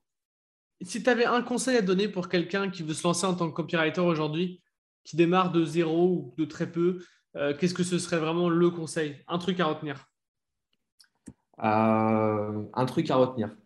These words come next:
Speaker 2: Euh, c'est difficile d'en de-, donner qu'une chose.
Speaker 1: Ouais.
Speaker 2: Mais, euh, mais je dirais, c'est, euh, bon, bah, bien sûr, se former en copyri-, en technique de copywriting.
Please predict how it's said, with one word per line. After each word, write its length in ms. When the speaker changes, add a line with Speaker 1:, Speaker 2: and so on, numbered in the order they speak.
Speaker 2:
Euh, 420
c'est 420
difficile 360
d'en 140
de-, 180
donner 360
qu'une 200
chose. 260
Speaker 1:
Ouais. 60
Speaker 2:
Mais, 180
euh, 720
mais 220
je 100
dirais, 400
c'est, 400
euh, 540
bon, 160
bah, 140
bien 180
sûr, 220
se 340
former 840
en 120
copyri-, 440
en 120
technique 520
de 120
copywriting. 800